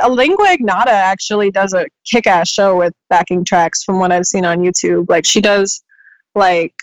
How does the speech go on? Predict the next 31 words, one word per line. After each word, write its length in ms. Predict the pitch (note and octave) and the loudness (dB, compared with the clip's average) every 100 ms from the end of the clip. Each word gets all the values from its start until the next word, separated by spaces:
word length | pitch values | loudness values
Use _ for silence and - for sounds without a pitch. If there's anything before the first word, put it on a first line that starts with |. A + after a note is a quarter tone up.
| _ - - | _ -12 -6
she 140 | - | -2
just 220 | G#3+ G3+ A3 | 0 0 0
has, 160 | G#3 | 0
like, 160 | G#3 G3+ | 0 0
a, 420 | F#3 E3+ E3 D#3+ - | 0 0 -2 -4 -6
she 140 | - | -2
has 160 | G3+ G#3 | 0 0
her, 160 | G#3 | 0
like, 200 | F#3 F3+ | 0 0
I 100 | F3+ | -2
think, 180 | F3 G3 | -2 -2
like, 100 | F#3+ | -2
a 60 | E3+ | -4
keyboard 440 | - F#3 F3 F3 | -2 -2 0 -2
set 140 | F#3+ F3+ | 0 2
up 160 | F3 E3+ | 2 0
and, 100 | E3+ | -2
like, 280 | E3+ E3+ E3+ | 0 0 0
a 440 | E3 D#3+ D#3 D#3 - - | 2 2 0 -2 -6 -2
pedal 380 | F3 E3+ E3+ | 2 2 2
or 100 | E3+ | 2
something 400 | F3 F3 F3 F3 | 0 -2 -2 -2
running 240 | E3+ F3 F3 | 0 0 0
through 120 | F#3+ | 0
the 80 | E3 | 0
keyboard, 560 | - F3 D#3+ D#3 D#3+ E3 | 0 0 2 2 0 0
and 180 | E3+ | 0
then 120 | E3+ E3+ | -2 -2
she 160 | - | -2
just, 240 | F#3+ F3+ - | 0 0 2
like, 240 | E3+ D#3+ | 0 0